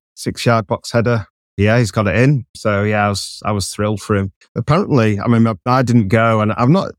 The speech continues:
seen anything on Twitter, but my mate told me that he got a pretty hot reception when he came on against West Brom. I don't know if you've seen anything about that. So there was nothing of that in the ground today. And, yeah, he got a great reception, and lovely to see him smiling when he scored.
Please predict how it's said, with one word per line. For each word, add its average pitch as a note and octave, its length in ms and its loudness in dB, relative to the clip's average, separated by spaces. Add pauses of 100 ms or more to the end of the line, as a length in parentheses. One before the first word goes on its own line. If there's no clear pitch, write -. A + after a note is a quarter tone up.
seen A#2+ 280 2
anything C3 340 0
on G#2 140 -2
Twitter, C#3 340 0
but G#2 320 -2
my G#2 100 0
mate C3 240 2
told A2 220 0
me G2+ 100 -2
that G2+ 260 -2
he A2 120 -2
got G2+ 160 -2
a G2 80 -6 (380)
pretty G#2 180 0
hot A#2 180 -2
reception A2+ 680 -2 (500)
when G#2 140 0
he G2+ 40 0
came G2 300 0
on F#2+ 320 -2
against G2 320 0
West - 240 -4
Brom. F2+ 300 -6 (500)
I G#2 100 -8
don't A2+ 180 0
know G2 40 0
if F#2+ 100 -6
you've A2+ 260 0 (120)
seen G2 320 -2
anything G2 320 -2
about F2+ 300 0
that. F#2 260 -4
So G2+ 360 -2 (640)
there C#3 60 4
was C3 100 4
nothing C#3+ 280 2
of A#2 100 0
that B2 180 0
in C#3 60 4
the C3 100 4
ground B2+ 340 0
today. A2+ 440 -2
And, G#2+ 240 -4
yeah, G#2+ 380 -4
he G#2 120 -4
got G2+ 220 -6
a G#2+ 40 -10
great A2+ 280 -6
reception, A2 500 -6
and G#2+ 160 -4 (140)
lovely A#2 220 -4
to - 60 -10
see - 180 -6
him G#2+ 100 -2
smiling G#2+ 500 -4
when G#2+ 120 -4
he G#2+ 60 -4
scored. A2+ 480 -6